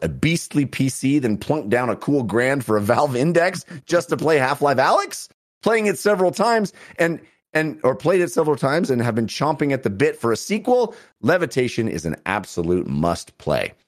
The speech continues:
I doubt Valve themselves could have done better than what F M P one has accomplished with this free add-on. It's the absolute highest quality. Cheers, and thanks for many years of top-tier gaming content. Thank you, Adam S. This, I have downloaded it.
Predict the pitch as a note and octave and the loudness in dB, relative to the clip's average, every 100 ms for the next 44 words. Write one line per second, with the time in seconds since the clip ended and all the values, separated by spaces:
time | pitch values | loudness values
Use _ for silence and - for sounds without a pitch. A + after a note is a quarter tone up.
0 | _ - F2+ C#3 C3 G#2+ A#2+ B2 G#2+ F#2+ | _ -6 0 0 2 2 2 2 0 0
1 | B2+ C3 A#2 G#2 E2 G#2+ G2+ G2+ G2+ G2+ | 0 0 0 -2 0 0 2 2 2 0
2 | - _ - D#2+ D#2+ - F#2+ F#2+ F#2 E2+ | -6 _ -6 -2 0 0 -2 -2 -2 -2
3 | E2+ D#2+ E2 D#2 - G2 G2 F#2 - D2 | -2 -2 -4 -6 -6 -4 -2 -2 -4 -8
4 | - - - _ C4+ C#3 D2+ D2+ - _ | -8 -10 -14 _ 0 0 0 -4 -8 _
5 | - A2 F#2+ B1+ G1+ - _ _ F#2+ F#2+ | -4 -2 -2 -4 -6 -10 _ _ -4 -4
6 | - _ _ _ _ _ E2 C#2+ G#2 - | -8 _ _ _ _ _ -4 -2 -2 -4
7 | G2 G2 F#2+ - _ - F2+ D#2 - - | -2 -2 -2 -8 _ -4 -2 -2 -6 -16
8 | - C2 G#1+ G1+ - - D#3+ F#3+ - - | -6 -2 -2 -6 -10 -2 2 2 0 -12
9 | - - F2+ G#2 - F2+ F2+ D#2+ D#2+ D#2 | -20 -8 -4 -2 -2 -2 0 -2 -2 -6
10 | - C2 - C#2+ A#1+ G#1 G#1+ G#1+ - - | -8 -8 -8 -12 -12 -12 -12 -14 -16 -18
11 | - - _ _ _ _ - F#3+ F#3+ G2 | -18 -20 _ _ _ _ 0 0 0 -2
12 | B1+ A#1 A1 B1+ - E3 E3+ - - A2 | -2 -4 -6 -10 0 0 0 -6 -6 -4
13 | A2 E2 D3+ G#3 C4 C#4 C#4+ F#4 F#4 | -4 -2 0 2 4 2 2 0 -2